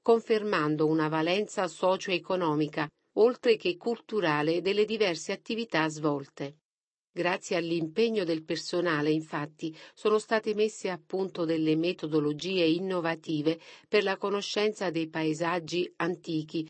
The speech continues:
per l'analisi della produzione, circolazione e uso dei manufatti, per la diagnostica finalizzata alla conservazione del patrimonio architettonico e archeologico.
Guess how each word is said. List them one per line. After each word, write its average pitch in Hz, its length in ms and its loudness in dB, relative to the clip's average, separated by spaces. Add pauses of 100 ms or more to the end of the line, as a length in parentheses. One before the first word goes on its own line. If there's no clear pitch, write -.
per 175 200 2
l'analisi 180 500 0
della 180 260 2
produzione, 170 1080 -2
circolazione 175 1200 0
e 254 160 2
uso 233 300 2
dei 196 120 2
manufatti, 156 800 -4 (160)
per 160 200 2
la 156 120 4
diagnostica 160 960 0
finalizzata 208 800 0
alla 165 180 0
conservazione 156 920 -2
del 160 180 0
patrimonio 170 640 0
architettonico 165 960 -2
e 214 120 2
archeologico. 156 880 -2